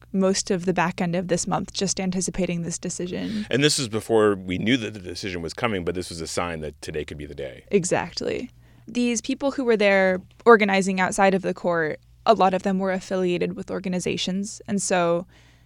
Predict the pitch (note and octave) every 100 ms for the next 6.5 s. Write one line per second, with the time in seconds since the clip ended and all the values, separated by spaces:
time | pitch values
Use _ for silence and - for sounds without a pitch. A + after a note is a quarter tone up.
0 | _ _ - G3+ - G#3+ G3 - G3+ F#3+
1 | F3+ F3+ F3+ F3 - B3 A#3+ - - G#3
2 | G3 G3+ G#3 F#3 F3+ - F#3+ F#3+ F#3 -
3 | F#3 F3+ - G3+ - G3+ G3 - - -
4 | - - - - G3+ F#3 F#3 F3+ F#3+ -
5 | - A3 F#3+ - F#3+ F3+ F3+ F#3 F#3 -
6 | G3 - F3+ F3+ -